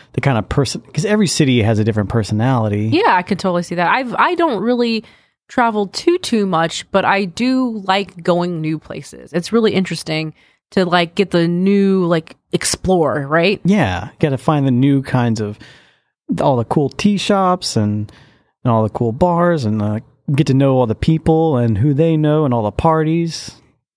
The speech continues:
Speaker 2: Yeah.
Speaker 1: Kinda like the party the other, the other night.
Speaker 2: Yeah, I, I mean, I, I can totally see the value in that. It's, it's, it's a good, it's good to know people. It's not something that I, I am very good at doing, but, like,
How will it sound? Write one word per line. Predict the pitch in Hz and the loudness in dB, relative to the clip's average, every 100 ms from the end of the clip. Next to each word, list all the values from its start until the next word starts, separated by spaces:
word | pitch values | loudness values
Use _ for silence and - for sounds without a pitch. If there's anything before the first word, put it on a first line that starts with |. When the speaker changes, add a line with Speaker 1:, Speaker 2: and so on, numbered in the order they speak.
| _ _ _ _ _ 466 | _ _ _ _ _ 0
Speaker 2:
Yeah. | 571 180 151 - | 2 2 0 -4
Speaker 1:
Kinda | 170 | -2
like | 180 170 | 0 -2
the | |
party | - 175 180 | 0 2 2
the | 170 | 2
other, | 170 170 | 2 0
the | 196 - 160 | -2 0 0
other | 175 | 2
night. | 196 156 92 - - _ 233 | 0 0 -2 -6 -20 _ -6
Speaker 2:
Yeah, | 330 349 - | 0 0 0
I, | - - - | -2 -2 -2
I | 277 | -2
mean, | 302 302 285 - - | 0 -2 -6 -10 -8
I, | 285 262 - - | -8 -8 -12 -8
I | 254 | -4
can | 262 | -4
totally | - 311 285 233 - | 0 0 2 0 -4
see | - 233 202 | -6 -2 0
the | 170 | 0
value | 170 165 160 156 | 2 2 0 -2
in | 160 | -2
that. | 170 190 - _ _ _ _ _ - | -2 -2 -4 _ _ _ _ _ -2
It's, | 226 233 - | -2 -2 -4
it's, | 208 - - - | -4 -4 -8 -6
it's | 254 294 | -2 0
a | |
good, | 359 - _ - | -2 -2 _ -6
it's | - - | -4 -4
good | - 359 | -2 0
to | 277 | 0
know | 202 180 | 0 0
people. | 190 175 180 180 - _ _ _ _ _ - | -2 -4 -4 -4 -8 _ _ _ _ _ -4
It's | 254 330 | -2 2
not | 302 | 0
something | 285 269 240 | 2 0 0
that | 190 | 2
I, | 180 185 - | 2 2 0
I | 170 165 156 170 127 | 0 2 0 -2 -4
am | - 170 165 | -2 -2 0
very | 180 175 | 0 0
good | 160 185 196 | 0 0 2
at | 208 220 202 | 0 -2 -2
doing, | 240 247 269 254 | -4 -2 -4 -6
but, | 208 196 - | -4 -4 0
like, | 170 165 165 - | 0 0 -4 -12